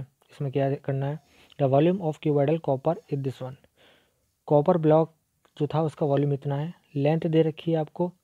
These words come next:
और ब्रेथ दे रखी है, हाइट पूछी है, तो मैंने आपको अभी बताया था L into B into H is equal to V होता है। यहाँ पर सभी वैल्यूज पुट कर देंगे आप, ठीक है, फिफ्टीन मल्टीप्लाई सिक्स multiply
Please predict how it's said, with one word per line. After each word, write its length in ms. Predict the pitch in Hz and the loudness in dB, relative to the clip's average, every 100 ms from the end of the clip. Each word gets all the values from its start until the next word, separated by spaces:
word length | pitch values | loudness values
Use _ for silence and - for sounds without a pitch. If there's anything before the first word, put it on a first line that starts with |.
| _ _ - | _ _ -6
और 80 | 160 | -4
ब्रेथ 220 | 143 143 | 0 0
दे 120 | 135 135 | 2 -2
रखी 220 | 131 156 | -4 -8
है, 60 | |
हाइट 220 | 143 143 143 | -2 -2 0
पूछी 300 | 139 - 139 | -4 -4 -6
है, 80 | |
तो 200 | 143 - | -6 -6
मैंने 220 | 143 143 147 | -4 -2 -2
आपको 240 | 135 151 | -2 -4
अभी 120 | 139 | -2
बताया 220 | 147 143 143 | -2 -4 -4
था 160 | 160 - | -6 -4
L 200 | 143 151 - | -4 -4 -4
into 380 | 135 131 - 135 | -6 -6 -6 -6
B 220 | 131 143 156 - | -4 -6 -6 -6
into 400 | 131 127 147 147 - | -6 -6 -10 -10 -6
H 240 | 135 135 | -8 -6
is 140 | 139 131 | -4 -2
equal 180 | 139 135 | -2 -4
to 140 | 139 | -6
V 180 | 135 151 | -6 -4
होता 260 | 147 - | -6 -8
है। 100 | 143 - _ _ _ _ - - - _ 135 | -14 -14 _ _ _ _ -20 -20 -20 _ -2
यहाँ 120 | 147 | 0
पर 100 | 175 | 0
सभी 240 | 170 170 | 0 2
वैल्यूज 300 | 160 143 165 | 2 2 -2
पुट 220 | - 135 | -6 -8
कर 160 | - 127 | -6 -6
देंगे 280 | 127 127 127 | -6 -8 -8
आप, 160 | 131 131 _ _ _ _ | -12 -16 _ _ _ _
ठीक 160 | 156 165 | -2 -2
है, 120 | 143 _ _ _ _ | -4 _ _ _ _
फिफ्टीन 720 | 135 - _ 151 151 165 185 - _ _ _ - | -4 -4 _ 0 2 2 -2 -8 _ _ _ -8
मल्टीप्लाई 640 | 143 131 135 143 143 165 - _ _ _ _ - - _ _ - - | -6 -4 -4 0 0 -2 -10 _ _ _ _ -14 -14 _ _ -20 0
सिक्स 480 | 143 151 160 - - _ | 2 2 -2 -16 -20 _
multiply 400 | 143 135 143 139 | -4 -2 -2 -2